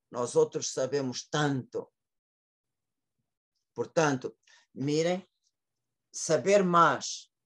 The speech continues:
para poder ser melhor, muito bem. Saber mais para poder amar mais Deus,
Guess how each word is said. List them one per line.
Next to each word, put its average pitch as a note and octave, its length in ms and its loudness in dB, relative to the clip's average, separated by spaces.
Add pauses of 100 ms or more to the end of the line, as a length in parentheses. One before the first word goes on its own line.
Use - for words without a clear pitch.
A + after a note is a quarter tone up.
(220)
para C#3 140 -2
poder D3 420 2 (100)
ser B2 280 -6
melhor, C#3+ 540 2 (1300)
muito B2+ 320 -6
bem. C#3 320 -4 (880)
Saber D#3 520 2
mais E3+ 360 4
para - 180 -6
poder C#3 280 -2
amar C3 280 2
mais B2+ 380 -4
Deus, D3+ 500 2